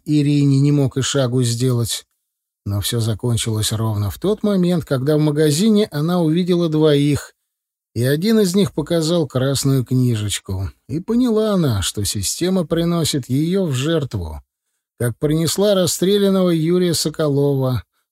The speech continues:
фронтовика, директора Елисеевского, как принесла и многих других. При Андропове тысячи торговцев сменили хлебные места на лагерный клифт.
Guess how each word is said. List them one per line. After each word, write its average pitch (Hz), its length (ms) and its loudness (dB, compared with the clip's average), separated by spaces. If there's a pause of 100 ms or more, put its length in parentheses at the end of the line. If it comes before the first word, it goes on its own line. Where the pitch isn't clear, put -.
фронтовика, 131 800 -2
директора 135 640 0
Елисеевского, 123 1200 -2 (300)
как 90 220 -6
принесла 123 580 0
и 160 40 2
многих 185 460 2
других. 139 680 -2 (640)
При 117 160 -4
Андропове 165 680 -2
тысячи 131 520 -4
торговцев 127 640 -2
сменили 143 480 0
хлебные 147 500 0
места 151 460 0
на 139 160 0
лагерный 131 540 0
клифт. 131 520 -4